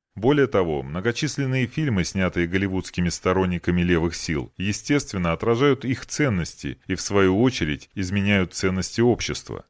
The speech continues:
По словам кинокритика и бывшего голливудского сценариста Майкла Медведа, голливудские либералы формируют ценности общества,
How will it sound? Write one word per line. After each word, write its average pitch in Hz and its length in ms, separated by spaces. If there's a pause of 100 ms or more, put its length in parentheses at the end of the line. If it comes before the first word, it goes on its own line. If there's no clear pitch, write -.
(300)
По - 80
словам 123 400
кинокритика 127 840
и 101 240
бывшего 95 480
голливудского 92 640
сценариста 98 720
Майкла 85 360
Медведа, 73 560 (140)
голливудские 131 560
либералы 147 440
формируют 127 600
ценности 87 640
общества, 120 760